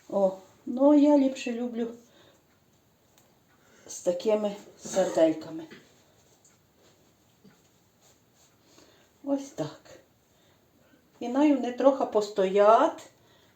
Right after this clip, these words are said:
аби вони, можеш поставити в холодильник. А можна зразу нарізати, можна зарізати вущі, можна нарізати більші такі пеньочки. Ось такі, отако. Я буду трошечки більше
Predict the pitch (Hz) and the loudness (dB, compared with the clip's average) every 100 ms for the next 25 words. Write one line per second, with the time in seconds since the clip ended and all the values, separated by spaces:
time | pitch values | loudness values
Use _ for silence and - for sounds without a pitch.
0 | _ - 214 240 277 269 247 233 - _ | _ -4 0 4 4 2 -2 -4 -8 _
1 | _ _ - 254 311 320 302 - 285 285 | _ _ -8 4 6 6 0 6 6 6
2 | 277 262 254 247 196 180 190 - - _ | 2 0 0 2 2 0 0 -10 -18 _
3 | 294 240 285 320 320 294 247 196 185 190 | 0 6 8 8 8 8 6 4 2 -4
4 | 180 180 185 - 180 175 - 180 240 294 | -6 -6 -6 -4 -4 -4 -8 -4 4 6
5 | 302 285 285 285 269 277 277 269 240 262 | 8 6 6 4 6 4 4 0 2 0
6 | 220 - - - - - - - 202 247 | 0 -4 -10 -12 -12 -20 -20 -8 -2 2
7 | 262 262 269 269 262 262 269 277 269 240 | 4 4 6 4 4 4 4 4 0 0
8 | 254 254 277 269 269 247 220 214 190 175 | -2 -2 -2 -2 -4 -2 -4 -2 -4 -4
9 | - - 147 - - _ - 190 180 - | -8 -8 -10 -10 -20 _ -4 -2 -2 -2
10 | 175 - 175 165 - - - 190 - 180 | -6 -4 -6 -6 -10 -20 -6 -4 -2 -4
11 | 185 226 254 247 254 269 - - - - | -2 0 0 -2 2 2 2 -8 -8 -4
12 | 320 320 - | -4 -6 -18